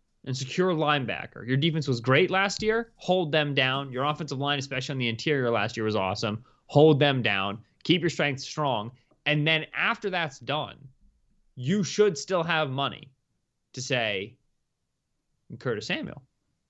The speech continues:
you wanna come play with Scott Turner again?" You know, you should have money to be able to say, uh, "Juju Smith-Schuster, you wanna not be, like, you know, a one hundred and fifty target guy. You wanna come be,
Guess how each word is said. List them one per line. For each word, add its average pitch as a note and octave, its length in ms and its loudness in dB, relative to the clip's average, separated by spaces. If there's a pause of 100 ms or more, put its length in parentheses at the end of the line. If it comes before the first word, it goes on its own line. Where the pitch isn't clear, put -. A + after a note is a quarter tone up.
(120)
you - 60 -12
wanna G#2 120 -8
come G#2+ 120 -6
play A#2+ 100 4
with A#2 100 4
Scott - 220 0
Turner C#3 260 -4
again?" G3 260 -6 (360)
You - 80 -10
know, A2 60 -4
you C3 180 -2
should E3 180 0
have D#3+ 160 0
money E3+ 220 0
to D3+ 60 0
be C#3 100 2
able B2 160 0
to A#2+ 80 -4
say, G#2 480 -2 (340)
uh, F2+ 340 -2 (180)
"Juju B2+ 260 2
Smith-Schuster, G#2+ 720 -4 (460)
you A#2+ 120 2
wanna B2 240 4
not C3 1000 0
be, C3 160 2
like, A#2 260 -2
you B2 60 0
know, A2 140 -2
a G#2+ 120 -4
one A#2+ 360 -4
hundred B2 280 0
and A2+ 140 -4
fifty C3 320 -2
target A2+ 380 0
guy. A2 200 0
You G2+ 80 -4
wanna A2 140 -6
come A2+ 120 -8
be, G#2+ 320 -4